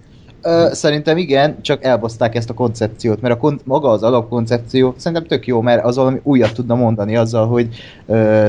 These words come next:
Tarzan igazából már a társadalomban él, és, ö, ebből ki lehetett volna valamit hozni.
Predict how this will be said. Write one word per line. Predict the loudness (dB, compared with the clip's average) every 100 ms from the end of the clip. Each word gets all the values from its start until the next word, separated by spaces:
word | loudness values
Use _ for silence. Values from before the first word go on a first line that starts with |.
| 0
Tarzan | 0 2 0 0 0 0
igazából | -2 0 0 0
már | -2 -2
a | -2
társadalomban | 0 0 -2 -4 -4 -4 -2 -2
él, | 0 2 2 0 -10 -20 -20 -20 -20 -2
és, | 0 0 -2 0
ö, | 2 2 2 -2 -14 _ _
ebből | -2 0 -2
ki | 0
lehetett | 0 0
volna | 0 0
valamit | 2 2 2 0
hozni. | 0 0 -2 -8